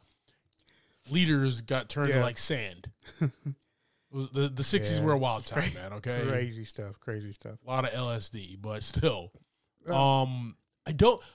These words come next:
Speaker 1: I, I get that they wanna blow it up, but at the same exact time, man, it makes me sad because they, he could have been the stabilizer.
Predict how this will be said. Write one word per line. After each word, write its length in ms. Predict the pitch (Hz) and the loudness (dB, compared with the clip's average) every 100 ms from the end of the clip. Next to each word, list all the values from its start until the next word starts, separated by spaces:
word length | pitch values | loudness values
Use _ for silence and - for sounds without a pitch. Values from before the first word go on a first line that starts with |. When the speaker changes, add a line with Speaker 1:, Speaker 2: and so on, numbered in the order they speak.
| - | -8
Speaker 1:
I, 140 | 175 202 | -4 -2
I 100 | 202 | -2
get 240 | 156 180 | -2 -4
that 100 | 247 | -4
they 80 | 226 | -4
wanna 180 | 214 190 | -2 -2
blow 300 | 147 165 165 | -4 -4 -4
it 80 | 151 | -2
up, 280 | 151 117 | -2 -4
but 120 | 110 139 | -8 -8
at 40 | |
the 60 | 143 | -8
same 240 | 165 160 | -8 -6
exact 300 | 139 143 135 | -4 -4 -4
time, 240 | 139 135 | -6 -6
man, 160 | 113 107 | -6 -8
it 40 | |
makes 220 | 107 131 - | -10 -10 -8
me 80 | |
sad 280 | 135 139 127 | -6 -6 -6
because 200 | 120 120 | -8 -12
they, 200 | 110 110 | -10 -10
he 100 | 104 | -10
could 140 | 131 139 | -8 -6
have 80 | 131 | -6
been 80 | |
the 60 | 135 | -10
stabilizer. 800 | - 151 120 107 107 110 113 | -6 -6 -6 -8 -10 -10 -10